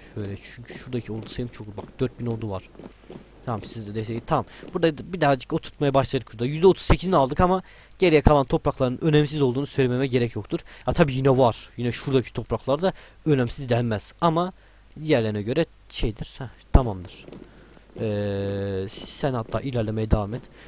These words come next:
Şurada şu ordular gelene kadar siz şuradaki sistemi oturtmanızı istiyorum ben sizden. Emrim o yöndedir oradaki ordularıma karşın. Tamamdır. Zaten dört yüz elli, doksan binlik ordumuz. Ya beş yüz bin, beş yüz bin derim ben.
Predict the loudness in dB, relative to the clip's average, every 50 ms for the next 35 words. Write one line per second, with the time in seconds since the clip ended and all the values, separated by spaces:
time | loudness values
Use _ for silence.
0 | -20 -16 -12 -6 2 6 6 8 8 8 6 4 0 -4 0 2 4 4 4 6
1 | 4 4 4 6 2 2 2 2 0 -2 -4 -4 -6 -8 -8 -8 -4 -2 -2 -2
2 | -2 -4 -8 -8 -6 -4 -4 -2 -2 -4 -2 -2 -2 -2 -2 -4 -10 -10 -6 -6
3 | -4 -2 -2 -4 -6 -8 -4 -2 -2 -2 -2 -6 -8 -8 -8 -8 -8 -6 -4 -4
4 | -4 -4 -8 -16 -20 _ _ -20 _ -20 -20 _ -20 _ _ -20 -20 -20 -20 -20
5 | -18 -18 -18 -18 -20 -20 -20 -18 -18 -18 -18 -20 -20 -20 -20 -20 -20 -20 -18 0
6 | 2 2 2 2 2 2 6 8 10 10 8 6 4 0 -2 -2 -4 -4 -4 -6
7 | -8 -6 -6 -8 -6 -6 -6 -6 -8 -8 -8 -6 -6 -6 0 0 0 0 0 -6
8 | -14 -20 -20 -20 -20 -2 _ 4 6 8 6 6 4 -2 -6 -10 -18 -20 -20 -20
9 | _ _ _ 6 6 6 6 2 0 2 0 0 0 0 0 0 0 0 2 0
10 | -2 -2 0 0 0 2 2 0 -4 -6 -4 -6 -6 -6 -6 -10 -8 -8 -8 -6
11 | 0 0 0 0 0 -6 -4 -2 0 0 -2 -4 -8 -6 -2 -2 -2 -2 -2 -6
12 | -6 -4 -4 -2 0 -2 -2 -2 -2 -4 -4 -4